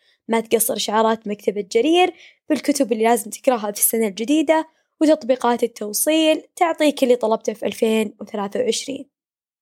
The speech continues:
هنا بعد تدرك وش خسرت <laughs> من فلوس ومن وزن. ويجيك اللي منزلين أوزانهم ويورونك كيف كانوا في بداية السنة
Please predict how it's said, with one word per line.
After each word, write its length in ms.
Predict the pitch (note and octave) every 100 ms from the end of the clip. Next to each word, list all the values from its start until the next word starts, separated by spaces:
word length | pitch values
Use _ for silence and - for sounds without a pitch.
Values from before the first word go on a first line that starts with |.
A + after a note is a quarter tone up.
| _
هنا 120 | D#4 A#3+
بعد 220 | G3+ G3+
تدرك 360 | - F#3+ G3
وش 100 | -
خسرت 420 | - G3+ - - - - -
<laughs> 240 | - - -
من 160 | A#3
فلوس 540 | A3+ B3+ D#4+ D#4+ D4+ -
ومن 260 | A#3+ A#3 G#3
وزن. 340 | F#3+ F#3 - - _ _ _ _ _ _ _ _ _ _ _ _ _ _ _ _ _ _ _ _ _ _
ويجيك 440 | F#4 G#4+ A4+ A4+
اللي 120 | E4 C4+
منزلين 440 | A#3 G3+ A#3 A#3
أوزانهم 720 | G3+ G#3+ C#4+ D#4+ D#4 D#4+ E4
ويورونك 560 | D4+ B3+ B3 D4+ E4+ E4
كيف 220 | - A#3
كانوا 320 | - A#3+ A3+
في 80 | G#3 -
بداية 260 | A3 G3+
السنة 500 | G3+ - E4 D4 B3